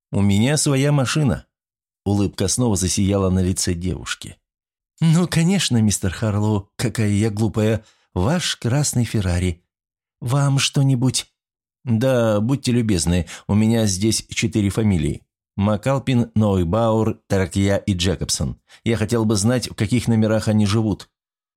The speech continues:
«Разумеется, мистер Харлоу, но, боюсь, все эти джентльмены уехали». «Знаю,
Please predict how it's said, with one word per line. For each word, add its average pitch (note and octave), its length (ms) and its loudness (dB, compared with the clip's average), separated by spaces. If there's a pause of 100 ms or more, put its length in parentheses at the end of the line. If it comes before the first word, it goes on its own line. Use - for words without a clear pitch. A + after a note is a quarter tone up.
(420)
«Разумеется, D#3 680 2
мистер A#2 360 0
Харлоу, A#2+ 600 0 (360)
но, C3+ 220 4
боюсь, B2+ 420 0
все B2+ 260 0
эти A#2 140 0
джентльмены A#2+ 680 2
уехали». G#2+ 640 0 (520)
«Знаю, C#3 640 0